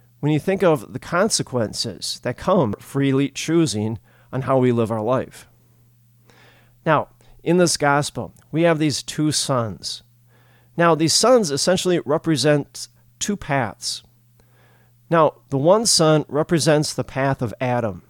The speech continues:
the path of ego, grand-, self-grandizement, grasping for God. The other son represents the path of Jesus Christ,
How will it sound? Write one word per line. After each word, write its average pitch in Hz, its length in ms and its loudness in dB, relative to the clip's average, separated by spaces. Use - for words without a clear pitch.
the - 80 -12
path 160 360 0
of 143 260 2
ego, 120 480 0
grand-, 147 360 0
self-grandizement, 123 1300 0
grasping 147 540 0
for 120 160 -8
God. 98 340 -8
The 143 120 -2
other 196 220 6
son 147 380 2
represents 196 560 0
the 160 80 -6
path 147 400 -4
of 127 100 -4
Jesus 139 380 -4
Christ, - 680 -10